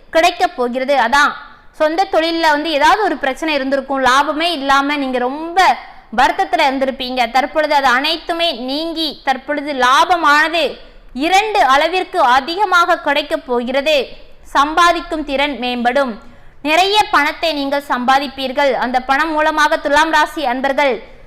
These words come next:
மிகப்பெரிய அளவில் வாழ்க்கையில் முன்னேற போகிறீர்கள். உங்களுடைய நண்பர்களும் சொந்த பந்தங்களும் இத்தனை நாட்களாக இப்படி இருந்த இவன் எப்படி இவ்வளோ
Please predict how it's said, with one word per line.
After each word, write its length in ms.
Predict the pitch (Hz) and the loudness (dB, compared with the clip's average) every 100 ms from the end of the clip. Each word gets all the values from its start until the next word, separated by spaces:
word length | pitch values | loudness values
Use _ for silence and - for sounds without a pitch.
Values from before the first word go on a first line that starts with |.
| - | -16
மிகப்பெரிய 680 | 269 277 294 - 330 381 427 | -8 -4 -4 0 0 2 4
அளவில் 400 | 330 311 311 302 | 4 2 0 -2
வாழ்க்கையில் 640 | 247 262 339 359 339 302 | 0 2 2 -2 -4 -4
முன்னேற 540 | 240 262 294 330 349 349 | -4 -4 -2 2 4 2
போகிறீர்கள். 840 | 349 247 247 269 277 269 294 214 - - - - | 2 -2 0 -2 -2 2 2 0 -6 -20 -20 -14
உங்களுடைய 500 | 311 359 359 339 339 | 0 2 2 2 0
நண்பர்களும் 640 | 294 277 339 392 359 349 349 | 0 0 0 0 2 0 -2
சொந்த 260 | 339 320 | -2 0
பந்தங்களும் 600 | 359 339 339 330 339 302 214 | 0 0 0 0 0 0 -4
இத்தனை 340 | 254 277 381 392 | -10 -2 0 2
நாட்களாக 500 | 370 381 427 392 392 | 2 4 4 4 2
இப்படி 800 | 302 302 - - - 508 466 415 | -2 -6 -8 -20 -2 0 2 2
இருந்த 260 | 381 415 | 2 0
இவன் 480 | 370 302 285 262 359 | 0 0 -2 -2 -2
எப்படி 480 | 311 294 - 508 427 | -4 -6 -6 0 0
இவ்வளோ 200 | 311 381 | 0 2